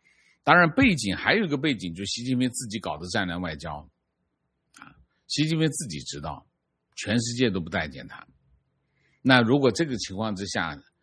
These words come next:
如果耕地没了，那就问题就大了，要饿肚子。所以习近平多次讲，中国人的饭碗要任何时候都要牢牢地端在自己手里。那废话，那美国人的饭碗得端在你手里呗。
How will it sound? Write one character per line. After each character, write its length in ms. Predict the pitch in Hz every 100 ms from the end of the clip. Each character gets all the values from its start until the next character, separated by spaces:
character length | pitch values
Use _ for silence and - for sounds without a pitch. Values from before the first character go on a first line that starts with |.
| _
如 160 | 92 123
果 160 | 107
耕 240 | 101 123 131
地 120 | 135
没 200 | 87 67
了， 240 | 65 55 _ _ _ _ -
那 280 | 131 131 113
就 160 | 95
问 180 | 92 98
题 140 | 90 82
就 100 | 85
大 300 | 104 101 60
了， 320 | - - _
要 160 | 95 104
饿 180 | 110 104
肚 220 | 131 107
子。 180 | - - _ -
所 100 | 156
以 60 |
习 160 | 127 131
近 160 | 151 147
平 140 | 123
多 180 | 147 143
次 160 | -
讲， 240 | 113 104 - _ - _ _
中 160 | 233
国 100 | 220
人 140 | 180 170
的 100 | 165
饭 240 | 185 165
碗 220 | 127 113
要 160 | 139 151
任 220 | 165 202
何 100 | 156
时 180 | 139 143
候 200 | 135 139
都 100 | 143
要 140 | 139
牢 180 | 123 113
牢 160 | 143 135
地 140 | 131
端 200 | 120 143
在 140 | 139 123
自 180 | -
己 140 | 120 117
手 220 | - 107
里。 180 | 90 71 _ _
那 120 | 120
废 220 | 113 156 98
话， 280 | 95 69 - _ _ _
那 100 | 135
美 160 | 110
国 120 | 90 127
人 80 |
的 60 | 135
饭 180 | 139 123
碗 140 | 104
得 100 | 98
端 220 | 82 110 107
在 80 |
你 80 | 92
手 180 | 87 85
里 100 | 80
呗。 280 | 65 65